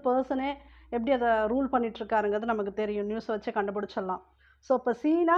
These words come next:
வடகொரியா, கியூபா இங்கெல்லாம் பார்த்தீங்கன்னா ஒரு கட்சி முறை. இரு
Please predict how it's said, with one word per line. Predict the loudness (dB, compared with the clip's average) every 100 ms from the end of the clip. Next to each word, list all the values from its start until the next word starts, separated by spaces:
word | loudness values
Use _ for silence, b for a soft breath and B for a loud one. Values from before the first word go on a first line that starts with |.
| 6
வடகொரியா, | 6 4 4 4 4 4 2
கியூபா | 0 2 2 0
இங்கெல்லாம் | -2 4 4
பார்த்தீங்கன்னா | 4 2 0 2 4
ஒரு | 4 4
கட்சி | 2 -2 -4
முறை. | -8 -10 -12 _ _ _ _ _ _ _ 2
இரு | 4 6